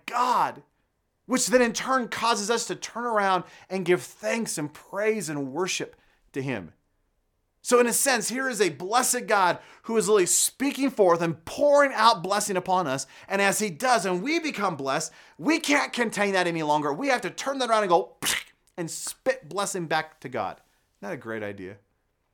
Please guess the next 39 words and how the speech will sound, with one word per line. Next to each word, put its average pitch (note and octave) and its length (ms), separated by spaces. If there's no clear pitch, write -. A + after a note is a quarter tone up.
That E3+ 240
God A3 260
is G3 120
literally F3 200
worshiping G3+ 560
himself D#3 460
through A#2+ 200
us. F2 240
God G3 140
is F#3+ 100
blessing F3+ 480
himself F3 460
through E3+ 260
us. A#2+ 160
Why? F#3 300
'Cause F3+ 200
he B3+ 220
is G#3 160
the E3 80
blessed G#3+ 560
God. F#3+ 300
And D#3 80
as F3+ 180
he A3+ 100
is D#3 180
dumping B3 540
blessing G3+ 340
upon F3 320
us, D#3 200
it G3+ 120
literally G#3 200
forces, C#4 640
we A3 160
cannot G#3+ 640
just F3+ 180
keep - 160
that - 160
to D3+ 160
ourselves. - 540